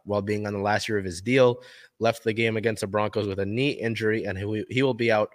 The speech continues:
from days to weeks. Uh, so looking for some severity news on that injury as well.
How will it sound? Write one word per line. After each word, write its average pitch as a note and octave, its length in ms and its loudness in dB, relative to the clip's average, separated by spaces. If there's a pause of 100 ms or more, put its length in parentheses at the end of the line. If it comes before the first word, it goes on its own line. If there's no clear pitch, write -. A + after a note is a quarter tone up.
from G2 400 -6
days A2+ 380 0
to - 120 -8
weeks. G2+ 580 -6 (500)
Uh, F#2+ 260 0
so F#2 240 -6 (160)
looking G#2 320 -4
for G#2 160 0
some F#2+ 400 -6 (100)
severity A2 580 2
news G#2 280 -2
on F#2+ 220 -4
that G#2+ 260 4
injury G2+ 400 0
as F#2+ 160 -2
well. G2 340 2